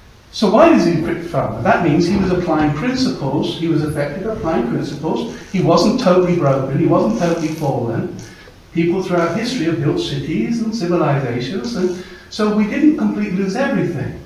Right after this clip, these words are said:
Yeah? So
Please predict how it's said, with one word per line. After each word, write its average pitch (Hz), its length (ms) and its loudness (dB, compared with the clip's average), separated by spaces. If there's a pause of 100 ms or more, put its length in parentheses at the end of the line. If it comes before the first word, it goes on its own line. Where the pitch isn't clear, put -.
(1040)
Yeah? 175 320 -2 (840)
So - 520 2